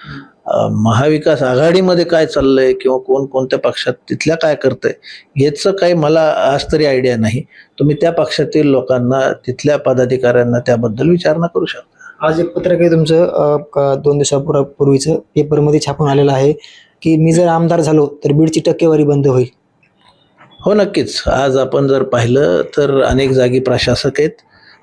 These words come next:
Speaker 1: जिल्हा परिषद असो, पंचायत समिती असो किंवा नगरपालिका असो, हे जे स्थानिक स्वराज्य संस्था आहेत, ह्या संस्थांशी जनतेची नाळ जुळलेली असते. जशी शहरातील लोकांची नगरपालिकेची असते,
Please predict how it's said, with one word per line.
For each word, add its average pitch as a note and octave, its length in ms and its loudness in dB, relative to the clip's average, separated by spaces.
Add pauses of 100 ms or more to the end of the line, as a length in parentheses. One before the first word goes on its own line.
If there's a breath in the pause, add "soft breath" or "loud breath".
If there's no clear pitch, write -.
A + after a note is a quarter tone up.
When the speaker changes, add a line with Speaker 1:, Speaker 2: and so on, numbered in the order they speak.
Speaker 1:
जिल्हा A2+ 340 2
परिषद B2+ 400 0
असो, B2+ 300 0
पंचायत B2+ 360 0
समिती C3 440 -2
असो C#3+ 420 0
किंवा C#3+ 200 2
नगरपालिका D#3 680 2
असो, - 240 -4
हे C3 140 2
जे E3+ 160 2
स्थानिक D#3 360 -2
स्वराज्य C#3 420 0
संस्था C3 400 -2
आहेत, A2 200 -2 (460 loud breath)
ह्या F3+ 840 2
संस्थांशी D3+ 960 -2 (480 loud breath)
जनतेची D#3 540 0
नाळ E3 280 2
जुळलेली C#3 440 2
असते. A2+ 240 -4
जशी A#2+ 260 0
शहरातील B2+ 560 0
लोकांची C3+ 640 0
नगरपालिकेची C#3 760 0
असते, - 280 -6